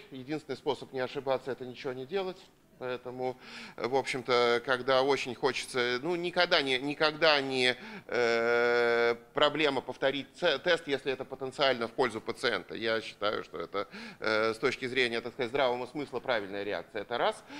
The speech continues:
Ну, второе, в общем-то, опять же, если мы говорим об относительно непростых ситуациях, когда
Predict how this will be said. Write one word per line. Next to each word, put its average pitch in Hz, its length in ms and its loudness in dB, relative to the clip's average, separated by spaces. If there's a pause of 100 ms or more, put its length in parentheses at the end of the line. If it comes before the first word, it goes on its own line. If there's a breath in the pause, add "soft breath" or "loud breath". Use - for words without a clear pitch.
(320 loud breath)
Ну, 160 160 2
второе, 214 440 6
в 190 80 2
общем-то, 196 400 2
опять 202 280 4
же, 143 100 4 (480)
если 131 540 0
мы 180 120 0
говорим 170 440 2
об 139 180 0
относительно 151 560 0
непростых 147 560 0
ситуациях, 170 640 0
когда 123 480 4